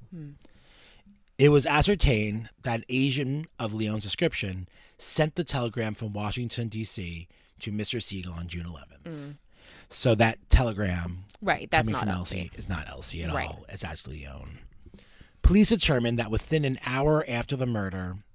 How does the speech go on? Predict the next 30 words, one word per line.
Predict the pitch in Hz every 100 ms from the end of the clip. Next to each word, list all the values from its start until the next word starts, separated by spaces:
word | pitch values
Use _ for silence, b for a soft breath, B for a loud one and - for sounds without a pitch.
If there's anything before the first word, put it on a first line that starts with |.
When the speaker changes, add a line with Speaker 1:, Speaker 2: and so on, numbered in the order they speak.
| -
Speaker 2:
Leon | 117 120 120 135
began | 120 113 110 113
to | 107 110
make | 110 107 - -
frantic | - 117 113 131 -
efforts | 110 - 104 -
to | 117
dispose | 101 98 - 104 101
of | 101
the | 98
trunk. | - 85 80 87 - - _ B B B B -
About | 127 123
one | 156 147
P | 151
M, | 143 135
he | 135 -
entered | 131 131 131
the | 117 -
office | 123 120 143 117 - -
of | 113
the |
Constitution | 110 117 110 - 131 127 113
Express | - - 117 -
Company | 120 107 123 117
located | 110 107 127 113
at | 101 -
seven | 123 110 117
seventeen | - 113 107 107 - 127 127 120 117 B B B -
eighth | 123 -
Avenue | 143 135 131 143 143